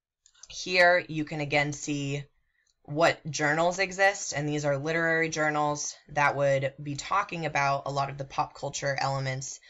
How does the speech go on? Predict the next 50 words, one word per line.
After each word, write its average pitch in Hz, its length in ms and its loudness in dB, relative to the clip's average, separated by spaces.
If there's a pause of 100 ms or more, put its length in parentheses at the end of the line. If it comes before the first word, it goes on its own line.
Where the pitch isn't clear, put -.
(380)
Um, 135 240 0
s-, - 320 -8 (100)
and 151 180 0
the 139 60 2
older 185 400 2
that 165 160 0
they 147 160 -2
are, 151 480 6 (340)
the 143 360 0
more 151 640 4
hits 147 320 -6
that 147 120 2
you're 135 120 -4
gonna 135 140 0
have. 131 340 -6
So 147 200 0
Night 147 340 2
of 151 100 -4
the 147 80 -2
Living 147 260 0
Dead 143 220 4
is 151 180 -6
gonna 143 160 -2
have 139 140 -2
more 165 220 4
information 147 480 -4
about 135 220 2
it 131 120 -8
than 131 140 -2
something 135 300 -6
like 131 220 -6
The 131 80 -12
Purge 131 320 -6
election 127 520 -10
year. - 260 -14 (380)
All 127 60 -8
right. 131 280 -2 (1120)
So - 200 -12
if 131 100 -8
we 139 120 -8
go 139 100 0
to 131 80 -2
J 135 240 -2
store, 180 240 -2
you 165 120 -4
can 131 120 -6
do 131 100 -6
the - 100 -12
same 139 260 -6
thing, 175 340 -4